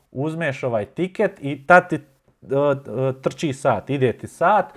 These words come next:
ti radiš, radiš, radiš, radiš, ispraviš to sve, kažeš: "Ja spreman, gotov." I onda Q A, onaj, ode, provjeri to na test serveru, jel u redu, i kaže: "Jest u redu."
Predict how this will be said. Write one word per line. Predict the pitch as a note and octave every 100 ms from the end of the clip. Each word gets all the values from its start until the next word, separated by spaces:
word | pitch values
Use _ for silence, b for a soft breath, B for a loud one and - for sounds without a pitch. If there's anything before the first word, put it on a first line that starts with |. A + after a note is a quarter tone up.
| B B
ti | C3+
radiš, | D#3 C#3 B2+
radiš, | D3 C#3+ B2
radiš, | C#3+ C#3 A#2 -
radiš, | C#3+ D#3
ispraviš | - E3+ C3 -
to | E3+ D3
sve, | - G3+ G3+
kažeš: | - G3 D3+
"Ja | F#3+ F#3
spreman, | - F3+ F3 C#3+
gotov." | C#3+ C3+ F#2 _ b b b b b b b
I | D#3+ F#3
onda | F3+ F3+ C#3+ C3+
Q | F#3 F3 D#3+
A, | G3+ G3 F3+ - _
onaj, | C#3 C#3 C#3 C3 B2+ -
ode, | D#3+ E3+ G3 F#3+ F#3
provjeri | D3 D#3 E3 D3
to | B2+ D#3+ D3
na | G#2+ A2
test | - - F3 - -
serveru, | - B2+ D#3 F#3+ F#3+
jel | A#2 C#3 C#3 G#2+
u |
redu, | A#2 D3+ F#3+ F3+
i | B2+
kaže: | D#3 D#3+ D#3 D3+
"Jest | C3+ D#3 C#3 -
u | G#2
redu." | F#2 F2+ F2